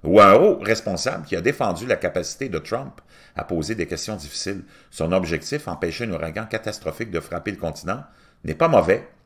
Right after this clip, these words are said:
Son, son objectif n'est pas mauvais. Peu de temps après l'arrivée au pouvoir de Trump,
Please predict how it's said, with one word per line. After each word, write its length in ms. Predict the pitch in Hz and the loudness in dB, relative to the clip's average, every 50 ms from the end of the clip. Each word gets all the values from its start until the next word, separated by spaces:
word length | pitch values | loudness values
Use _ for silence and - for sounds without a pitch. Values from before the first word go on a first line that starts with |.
| _ _ _ _ _ - - | _ _ _ _ _ -20 -20
Son, 220 | - - - 80 82 95 98 85 73 | -16 -10 -6 -4 -2 -2 -2 -4 -6
son 220 | 73 - 82 78 85 | -8 -8 -6 -4 -4
objectif 540 | 95 - 82 78 - - - 151 - - | -4 -4 -4 -8 -8 -6 -10 -10 -8 -8
n'est 120 | 85 76 76 | -10 -10 -8
pas 280 | - - 165 156 - - | -4 -2 -2 -2 -2 -4
mauvais. 420 | 170 - 117 92 107 123 123 - - - - - - - - | -2 0 0 2 0 -2 -2 -2 -14 -20 -20 -20 -16 -4 4
Peu 100 | - 147 | 4 8
de 120 | 123 123 | 8 8
temps 220 | 117 - 143 143 139 | 8 8 6 4 6
après 280 | 117 104 - 110 117 | 4 2 4 6 8
l'arrivée 320 | 110 107 95 101 101 107 117 | 8 8 8 8 6 6 6
au 80 | 107 | 4
pouvoir 300 | 92 85 87 90 107 104 | 4 2 4 6 6 6
de 80 | 87 85 | 6 2
Trump, 260 | - - 135 160 151 | 0 0 -4 -4 -4